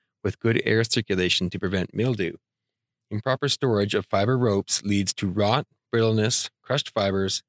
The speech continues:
kinks, and many other defects. Any kinks or small loops should be carefully removed before a rope is pulled taut. With basic care and proper storage, natural fiber rope will provide many years of service.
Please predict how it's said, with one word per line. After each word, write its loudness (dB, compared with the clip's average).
kinks, 0
and 0
many 4
other 4
defects. 0
Any 4
kinks 0
or 0
small 2
loops 2
should 2
be 0
carefully 0
removed 2
before 0
a 2
rope 2
is -4
pulled -4
taut. -2
With -8
basic 2
care 2
and 0
proper 0
storage, 0
natural -2
fiber 0
rope 0
will -2
provide 0
many 2
years 2
of 0
service. 2